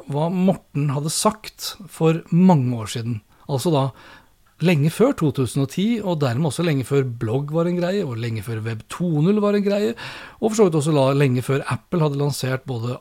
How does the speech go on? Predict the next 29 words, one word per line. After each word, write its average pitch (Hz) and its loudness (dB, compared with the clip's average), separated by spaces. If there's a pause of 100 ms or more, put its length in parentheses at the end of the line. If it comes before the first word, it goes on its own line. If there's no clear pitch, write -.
iPhone 135 -4
og 127 -8 (160)
iPad. 123 -10 (200)
Da 156 6
sa 127 0
som 160 2
sagt 196 0
Morten 156 0
Berg 170 0
at - -4
det 160 0
viktigste 151 -6
som 180 -2
foredragsholder, 147 0 (240)
ja, 147 2
det 151 6
var 139 2
å 143 -6
være 113 -2
en 123 -4
god 110 -8
historieforteller. 107 -8 (480)
Og 147 0
på 196 6
det 175 4
tidspunktet 160 -2
vil 202 4
jeg 202 -6
påstå 135 0